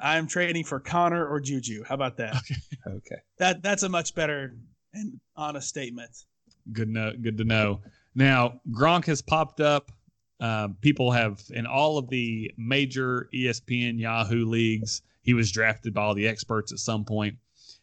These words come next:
Speaker 2: Everybody keeps asking him 'cause he's been pretty vague about coming back. Did you guys see his response as to what it would take for him to come back to the N F L this week?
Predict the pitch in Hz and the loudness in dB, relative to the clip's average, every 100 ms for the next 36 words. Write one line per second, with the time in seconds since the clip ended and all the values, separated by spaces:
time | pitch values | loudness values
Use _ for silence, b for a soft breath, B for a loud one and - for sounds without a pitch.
0 | b 120 123 127 117 123 113 110 113 - | b 0 4 4 2 0 0 0 0 -2
1 | 120 110 101 107 95 117 113 120 110 98 | -4 -4 -4 -4 -2 -4 -2 0 0 2
2 | 107 101 104 101 - 113 101 104 104 - | 2 2 0 0 0 0 2 2 2 0
3 | 104 127 143 - 135 127 127 123 123 113 | 0 4 4 4 4 4 4 2 0 -2
4 | - 117 120 117 - 107 117 113 107 113 | 0 0 0 -2 -2 0 2 0 -2 0
5 | 110 - 110 113 107 117 113 110 - 110 | 0 0 -2 0 0 0 0 0 -2 -2
6 | 113 107 110 107 110 - 113 110 | -2 -4 -2 -2 -2 0 0 -2